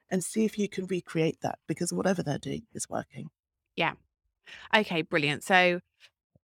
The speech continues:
Speaker 2: and I guess the next step really on from that is you create these videos, maybe you get loads of views, people follow you on there. Can you then really use it for business, or is it more of a social platform?
Speaker 1: <laughs> No, you can definitely use it for business. So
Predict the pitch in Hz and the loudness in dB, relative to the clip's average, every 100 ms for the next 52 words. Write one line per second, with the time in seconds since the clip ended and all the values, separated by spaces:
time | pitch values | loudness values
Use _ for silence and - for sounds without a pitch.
0 | _ _ _ _ _ - 262 247 254 330 | _ _ _ _ _ 0 2 4 4 2
1 | - 269 233 214 - 190 196 196 175 196 | 4 4 4 2 -2 -2 2 0 2 0
2 | 175 165 170 170 - - 135 147 156 - | 0 -4 0 0 0 -4 -4 -4 -6 -12
3 | _ _ _ _ _ _ 202 208 - 226 | _ _ _ _ _ _ -6 -2 4 4
4 | 202 196 185 175 170 165 165 165 165 - | 4 0 0 0 4 4 4 2 0 0
5 | 196 202 190 180 175 170 170 160 175 175 | 0 2 2 2 4 2 0 -6 -2 2
6 | 175 165 165 165 - 180 175 - 175 160 | 2 2 -2 -4 -4 -4 -4 0 2 2
7 | 151 147 151 - - _ - 240 269 277 | -2 -2 -2 -4 -6 _ -6 -2 0 2
8 | 254 226 208 190 175 180 175 - 165 147 | 2 2 2 0 0 -2 -2 -4 -4 -4
9 | - - - - - 190 190 175 165 165 | -4 -8 -4 -2 2 2 0 -2 -2 -4
10 | 156 - - - - - - 78 160 - | -6 -6 -8 -8 -8 -8 -6 -8 -8 -16
11 | _ _ _ _ - - 220 - 175 - | _ _ _ _ -6 6 6 6 -2 -2
12 | - 233 196 175 - 190 190 190 196 185 | -12 2 4 4 2 -2 0 -2 0 -2
13 | 190 - 175 185 - 143 175 - 190 | -2 -4 -2 -4 -2 -2 0 6 6